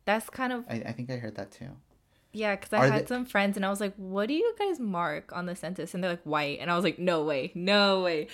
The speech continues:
Speaker 1: Nuh-uh." <laughs>
Speaker 2: Yeah. I,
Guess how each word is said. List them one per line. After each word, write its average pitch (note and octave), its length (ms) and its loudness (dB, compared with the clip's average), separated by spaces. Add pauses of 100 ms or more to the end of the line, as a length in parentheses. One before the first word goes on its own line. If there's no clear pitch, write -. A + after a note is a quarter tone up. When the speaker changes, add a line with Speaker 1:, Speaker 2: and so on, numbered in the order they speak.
(120)
Speaker 1:
Nuh-uh." G3 640 8
<laughs> - 920 -4 (880)
Speaker 2:
Yeah. F#2+ 500 2 (460)
I, G#2+ 180 -10